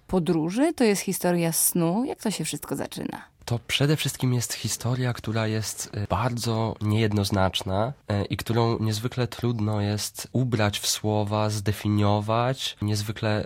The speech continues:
Speaker 2: y, trudno jest ją opisać w taki prosty, jednoznaczny sposób. Na pewno podróż jest tutaj kluczowym elementem fabuły. I podróż, y, jest tym elementem, wokół którego budujemy mnóstwo innych tematów,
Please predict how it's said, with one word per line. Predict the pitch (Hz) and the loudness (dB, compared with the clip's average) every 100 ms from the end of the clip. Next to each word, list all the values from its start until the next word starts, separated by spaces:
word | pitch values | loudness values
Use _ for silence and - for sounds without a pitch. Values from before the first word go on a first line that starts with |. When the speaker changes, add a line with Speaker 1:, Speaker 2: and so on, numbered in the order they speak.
| - | -4
Speaker 2:
y, | 92 98 95 - | -4 -2 -4 -6
trudno | 113 120 120 117 | -2 0 2 0
jest | 107 - | 0 -2
ją | 107 | -2
opisać | 104 - 117 - 107 - - - | -2 -4 -4 0 0 0 -6 -12
w | - - | -20 -6
taki | 101 - 101 - - | -4 -4 -6 -8 -2
prosty, | 123 127 - 117 | 0 0 0 -2
jednoznaczny | 104 107 104 101 104 | 0 -2 -2 -2 -4
sposób. | 98 - 87 - - - - - | -4 -2 -2 -2 -10 -16 -20 -4
Na | 107 104 | 0 2
pewno | - 139 117 107 98 107 123 - - | 4 2 4 2 4 4 2 -4 0
podróż | 117 131 98 95 127 - - - | 2 2 2 0 -2 -4 -6 -4
jest | 104 101 | -2 -2
tutaj | - - 110 107 | -4 -2 0 0
kluczowym | - 107 127 117 95 | -2 0 2 4 2
elementem | 87 87 85 87 92 | 2 0 -2 -4 -6
fabuły. | 82 85 80 - - - - | -6 -6 -6 -6 -10 -20 -12
I | 101 | -10
podróż, | - 104 110 107 117 - - 101 | -4 0 0 2 0 -2 -2 -2
y, | |
jest | 101 98 | 0 0
tym | - 104 | 0 2
elementem, | 101 98 98 120 135 139 131 | 2 4 2 2 0 0 -2
wokół | 104 110 104 | -6 -4 -4
którego | - 110 107 104 | -2 0 0 0
budujemy | 117 104 107 113 113 110 | -2 0 2 2 2 2
mnóstwo | 110 110 - 110 - | 2 0 -2 -4 0
innych | 120 110 101 | 2 2 0
tematów, | 104 95 90 - 127 165 | 0 0 0 0 -2 -2